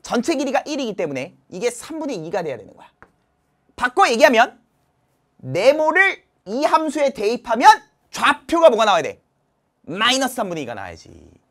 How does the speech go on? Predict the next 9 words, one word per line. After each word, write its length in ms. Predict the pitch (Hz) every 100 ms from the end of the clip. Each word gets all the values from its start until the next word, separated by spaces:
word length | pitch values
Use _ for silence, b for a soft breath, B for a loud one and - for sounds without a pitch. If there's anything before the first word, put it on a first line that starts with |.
| _ b b b b _
길이가 400 | - 233 294 302
삼분의 440 | 277 339 320 330 240
이니까 500 | 180 - 240 139 - _ _ _ _ _ _ 143
여기에 280 | 185 233
해당하는 320 | 285 269 262 233
좌표는 580 | 175 180 240 254 - -
음수값을 720 | 196 247 269 269 - 196 175
가져야 300 | 143 110 101
돼요. 200 | 87 -